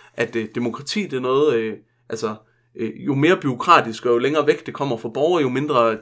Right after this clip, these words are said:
demokratisk er situationen, og derfor skal man stemme mod øget E U-integration, og man er meget, meget ærlig og kontant i sin modstand mod hele E U-systemet. Og det er den stemme, der også på en eller anden måde er blevet plads til, tror jeg.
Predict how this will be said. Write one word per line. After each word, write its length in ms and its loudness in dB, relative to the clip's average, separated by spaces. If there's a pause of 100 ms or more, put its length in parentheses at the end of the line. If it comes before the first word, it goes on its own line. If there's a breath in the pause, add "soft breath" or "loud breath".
(100)
demokratisk 800 -2
er 120 -2
situationen, 680 -4
og 100 -6
derfor 200 -6
skal 160 -10
man 100 -6
stemme 260 -6
mod 420 0
øget 380 0
E 160 -2
U-integration, 840 -2 (320 loud breath)
og 100 0
man 100 2
er 60 0
meget, 180 4
meget 280 2
ærlig 360 0
og 80 -6
kontant 600 -6
i 60 -12
sin 160 -8
modstand 380 -2
mod 160 -2
hele 460 -4
E 40 -6
U-systemet. 600 -14 (380 soft breath)
Og 80 -8
det 80 4
er 120 2
den 80 2
stemme, 440 -6
der 60 -2
også 240 0
på 80 -6
en 40 2
eller 120 -2
anden 80 -4
måde 360 -2
er 100 -6 (180)
blevet 240 -4
plads 240 -10
til, 140 -16
tror 140 -14
jeg. 80 -16